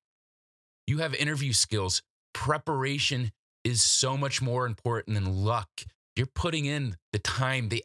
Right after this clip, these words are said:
hours of preparation. It's going to pay off. Think of an Olympic athlete. Would you expect them to not train at all for four years and just watch T V and eat chips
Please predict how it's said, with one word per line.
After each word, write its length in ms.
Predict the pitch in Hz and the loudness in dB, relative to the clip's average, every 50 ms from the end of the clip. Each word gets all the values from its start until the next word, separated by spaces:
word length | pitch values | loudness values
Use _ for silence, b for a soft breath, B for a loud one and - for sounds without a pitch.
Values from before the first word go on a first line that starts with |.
| - | -2
hours 440 | - 120 120 127 127 127 131 131 110 | 0 0 0 2 0 0 0 0 0
of 140 | 123 110 104 | 0 -2 -2
preparation. 600 | - - 117 110 - 113 117 123 117 - - - | 0 0 0 2 2 0 0 2 0 0 0 0
It's 160 | - 113 - | -2 -2 -2
going 220 | - - 131 147 147 | 0 0 0 0 0
to 80 | 135 | -2
pay 260 | - - - 104 117 | -4 0 2 2 4
off. 220 | 107 107 104 92 - _ _ _ _ _ _ _ _ _ | 4 2 0 -2 -4 _ _ _ _ _ _ _ _ _
Think 300 | - 135 151 156 - - - _ _ _ _ _ _ _ _ | -2 -2 -2 -4 -8 -14 -20 _ _ _ _ _ _ _ _
of 180 | - 139 123 139 - - | 0 0 0 -2 -2 -2
an 120 | 143 135 | -2 -2
Olympic 440 | 127 123 123 135 151 - 123 120 - - | 0 0 -2 -2 -2 -2 -4 -4 2 2
athlete. 500 | 113 113 120 107 - 104 90 80 - - _ _ _ _ _ _ _ _ _ _ _ _ _ _ _ _ _ _ | 2 2 4 0 -2 -2 -2 -2 -4 -6 _ _ _ _ _ _ _ _ _ _ _ _ _ _ _ _ _ _
Would 160 | - 117 120 | 0 2 2
you 340 | 117 117 117 139 156 175 185 - | 2 0 0 0 0 -2 -2 0
expect 480 | - 135 - - - - 123 120 120 - _ - | 0 2 2 2 2 2 2 0 0 -4 _ 0
them 320 | 127 127 127 131 135 127 - _ _ _ _ _ _ | 0 2 2 0 -2 -4 -6 _ _ _ _ _ _
to 100 | - 117 | 2 2
not 220 | 123 131 135 - | 2 2 0 0
train 520 | - - - - - 113 95 95 104 113 110 | 0 2 2 2 2 2 2 4 2 2 2
at 80 | 107 | 2
all 220 | 104 104 104 110 110 | 2 2 0 0 -2
for 160 | 104 - 113 | -2 -4 -4
four 300 | 104 - - 104 104 101 | -4 -2 0 0 0 2
years 560 | 101 98 101 107 113 110 101 - - - - - - | 2 2 2 0 2 2 2 2 2 0 -2 -2 -2
and 100 | 101 101 | 0 2
just 240 | - 117 110 - | 2 2 2 2
watch 400 | 104 92 90 101 104 110 110 - | 0 0 2 2 0 0 -2 -4
T 180 | - - - 104 | -6 -2 -2 0
V 240 | 95 87 98 101 104 | 0 2 2 0 2
and 100 | 101 98 | 0 0
eat 140 | 104 101 - | -2 0 0
chips 500 | - - 113 104 - - - - - | 0 2 0 0 0 2 2 2 2